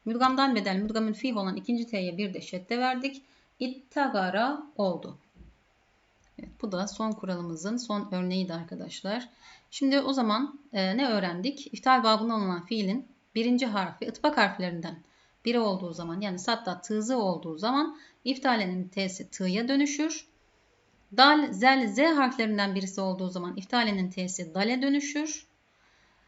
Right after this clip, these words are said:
E, vav, y, s harflerinden birisi olduğu zaman birinci harf. Burada bir değişiklik var. E, bu harfler t, e, t'ye dönüşüyor. Vav, y, s, t'ye dönüşür.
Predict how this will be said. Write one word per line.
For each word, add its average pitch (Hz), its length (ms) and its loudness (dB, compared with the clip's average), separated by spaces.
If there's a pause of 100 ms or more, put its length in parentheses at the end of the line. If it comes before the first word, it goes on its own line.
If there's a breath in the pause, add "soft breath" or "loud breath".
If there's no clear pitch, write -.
(160)
E, 190 300 0
vav, 311 260 6
y, 269 280 4
s 302 180 0
harflerinden 226 640 2
birisi 190 260 -4
olduğu 185 280 -2
zaman 175 300 -4
birinci 175 340 -6
harf. 233 300 0 (340)
Burada 233 220 -2
bir 240 100 -2
değişiklik 220 600 -4
var. 254 260 -2 (440 loud breath)
E, 185 260 0
bu 277 120 0
harfler 254 800 6
t, 208 120 -2
e, 180 440 -2 (120)
t'ye 190 360 0
dönüşüyor. 175 640 -8
Vav, 214 220 2
y, 190 240 -2
s, 170 300 -10
t'ye 180 380 -4
dönüşür. 254 540 -2